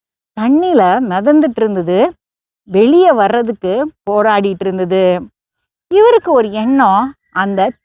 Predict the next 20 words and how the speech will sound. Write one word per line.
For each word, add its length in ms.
தேளுடைய 680
உயிரை 640
காப்பாத்தணும் 1080
அப்படின்னு. 640
அதனால 680
அவர் 360
வேகமா 480
போய் 460
அந்த 300
தேளை 600
தன்னுடைய 540
கைகள்ல 640
எடுத்து 580
வெளியே 340
கொண்டு 340
வர்றதுக்கு 440
முயற்சி 420
பண்ணாரு. 560
ஆனா 520
தேளுடைய 800